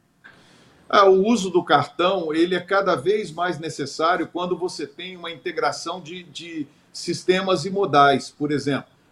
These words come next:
uso de, quando vier o, o transporte aquaviário,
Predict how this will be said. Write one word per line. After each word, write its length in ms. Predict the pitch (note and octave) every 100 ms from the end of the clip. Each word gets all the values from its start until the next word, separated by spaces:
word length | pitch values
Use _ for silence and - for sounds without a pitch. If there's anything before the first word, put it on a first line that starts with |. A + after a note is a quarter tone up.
| _
uso 260 | C#3+ D3+ D3+
de, 280 | C#3 E3+ - _ _
quando 240 | D#3+ D#3+
vier 380 | C3 D#3 E3+ F#3
o, 260 | F3+ D#3 -
o 80 | D3
transporte 580 | D#3+ D3+ - E3 E3 D3
aquaviário, 720 | - D#3 D3 D3 C3 G#2+